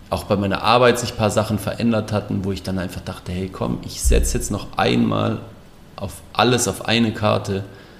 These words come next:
und ich hau jetzt einfach noch mal voll rein und dachte mir einfach, hey, zurück in den Job, da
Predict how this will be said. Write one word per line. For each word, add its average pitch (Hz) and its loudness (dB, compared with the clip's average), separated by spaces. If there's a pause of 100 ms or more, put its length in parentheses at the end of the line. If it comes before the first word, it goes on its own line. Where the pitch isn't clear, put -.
(680)
und 101 0
ich 101 -2
hau 127 10
jetzt - 4
einfach 127 2
noch 113 0
mal 110 2
voll 127 4
rein 120 4
und 107 2
dachte 107 0
mir 98 0
einfach, 101 -2
hey, 120 2 (380)
zurück 123 4
in 120 6
den 113 6
Job, 120 2 (580)
da 90 -4